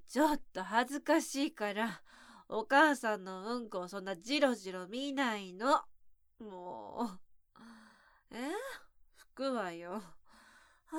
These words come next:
あ、よいしょ。はあ。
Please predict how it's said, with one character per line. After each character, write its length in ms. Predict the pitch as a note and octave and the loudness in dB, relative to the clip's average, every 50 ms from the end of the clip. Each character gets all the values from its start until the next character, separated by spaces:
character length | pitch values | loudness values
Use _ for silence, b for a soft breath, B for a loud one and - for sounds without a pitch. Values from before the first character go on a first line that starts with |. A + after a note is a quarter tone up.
| D#4 D4 C4+ B B B B B B B B B B B - | -4 -4 -6 B B B B B B B B B B B -8
あ、 40 | C#4 | -8
よ 60 | C4+ | -8
い 40 | C4 | -8
し 320 | - - - - - - - _ - - | -8 -10 -12 -14 -16 -18 -20 _ -14 -12
ょ。 40 | A#3+ B B B B B b b b b b b b b b b b b b b b b - | -12 B B B B B b b b b b b b b b b b b b b b b -6
は 60 | F4+ | -2
あ。 720 | G4 G4+ G#4 G#4 G#4+ G#4 G#4 G#4 G#4 G4+ F#4+ E4+ - - | 0 2 4 4 4 4 4 4 2 2 0 -2 -4 -8